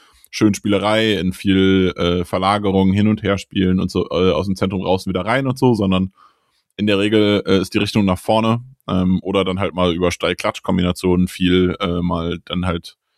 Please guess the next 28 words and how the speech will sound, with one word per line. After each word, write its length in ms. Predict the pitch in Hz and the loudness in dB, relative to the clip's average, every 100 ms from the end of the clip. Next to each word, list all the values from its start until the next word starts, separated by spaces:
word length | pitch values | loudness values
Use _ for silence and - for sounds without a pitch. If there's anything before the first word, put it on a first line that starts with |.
| _ _ _ _ _ | _ _ _ _ _
nach 160 | 101 - | -6 -2
hinten, 320 | 135 127 104 | -4 0 0
aber 220 | 87 95 | 0 0
halt 200 | 98 - | -2 -2
eben 180 | 92 98 | 0 0
viel 300 | 92 107 107 | 0 0 2
auf 160 | 82 90 | 2 -2
dieser 260 | 92 92 | -2 -2
vertikalen 520 | 90 95 107 - 80 82 | -2 -6 -6 -6 -4 -4
Linie, 360 | 80 85 87 90 | -6 -6 -8 -6
wenig, 460 | 85 90 - - - | -4 -6 -8 -18 -10
äh, 300 | 85 87 90 | -8 -6 -6
Bewegung 440 | 90 87 92 92 | -4 -2 0 0
auf 100 | 65 | 0
der 120 | - 92 | -2 0
horizontalen 520 | 101 - 98 95 92 | 0 -2 -2 0 4
Linie. 340 | 92 95 95 - _ _ _ _ _ _ _ _ _ _ | 6 6 4 -2 _ _ _ _ _ _ _ _ _ _
Ähm, 520 | 87 82 82 82 87 101 _ _ | -2 0 2 0 -4 -14 _ _
und 460 | - 87 87 78 - _ _ _ _ _ _ _ _ _ _ | -6 -4 -4 -8 -20 _ _ _ _ _ _ _ _ _ _
ja, 360 | 98 123 104 - | -2 -2 -2 -4
äh, 320 | 90 90 90 90 95 | 0 2 2 -2 -8
steht 340 | - - 107 110 | -14 -2 -2 0
vor 160 | - | -2
allem 240 | 95 110 113 | 0 0 0
auch 160 | 104 | -2
für 140 | - 117 | 0 2
Um-, 220 | 120 131 | 2 2
Umschaltspiel 760 | - 139 147 - - 143 139 | -2 0 0 -2 0 0 0